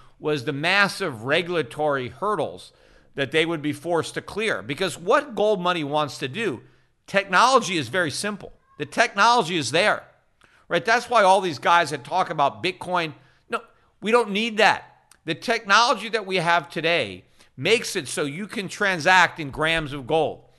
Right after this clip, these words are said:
You can buy a pack of chewing gum and pay for it in gold. That's how small a unit you could break it down, right? It's very efficient. It's the government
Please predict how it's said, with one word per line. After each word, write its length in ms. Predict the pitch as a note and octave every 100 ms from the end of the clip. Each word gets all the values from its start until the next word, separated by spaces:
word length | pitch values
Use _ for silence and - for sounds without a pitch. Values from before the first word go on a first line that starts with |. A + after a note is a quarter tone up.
| -
You 140 | - G3+
can 180 | G3+ F#3
buy 220 | G#3 A3
a 80 | D3
pack 260 | F#3 G3+
of 80 | F3+
chewing 340 | - B3 C4+ F3
gum 320 | A2 C3 D#3+ - -
and 180 | F#3
pay 180 | - A#3
for 280 | - G3+ G3
it 60 | F#3+
in 140 | F3+
gold. 440 | G3 A#3+ F#3 - _ _
That's 240 | E3+ G#3+
how 160 | E3 F#3
small 500 | - E3+ F#3+ A3 G#3+
a 60 | D3+
unit 320 | F3+ A3 C#3
you 100 | D#3
could 200 | E3 A2+
break 280 | D#3 F#3+ F#3
it 100 | D3+
down, 320 | F#3+ A3+ - -
right? 240 | D3+ D#3 - -
It's 220 | - F#3 B2
very 340 | D#3+ G#3+ A#3
efficient. 580 | G3 - G#3 G#3+ E3 - _ - - -
It's 280 | F#3 D3
the 100 | -
government 720 | C#3+ G#2 D#3 A3+ A#3 F3+ G2+